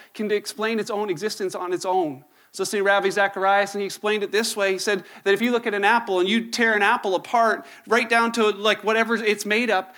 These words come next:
ev-, everything from that apple you'll realize came from something else physical. It didn't just,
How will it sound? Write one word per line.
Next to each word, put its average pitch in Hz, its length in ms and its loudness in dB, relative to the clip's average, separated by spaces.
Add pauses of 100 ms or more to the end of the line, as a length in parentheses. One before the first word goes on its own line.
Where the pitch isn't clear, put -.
(140)
ev-, 233 240 2
everything 247 500 -2
from 226 220 -2
that 214 160 2
apple 214 340 2
you'll 208 180 -2
realize 202 420 -2
came 240 280 -4
from 202 140 -8
something 202 340 -4
else 190 260 -2
physical. 185 540 -6 (420)
It 233 180 0
didn't 254 300 0
just, 233 260 0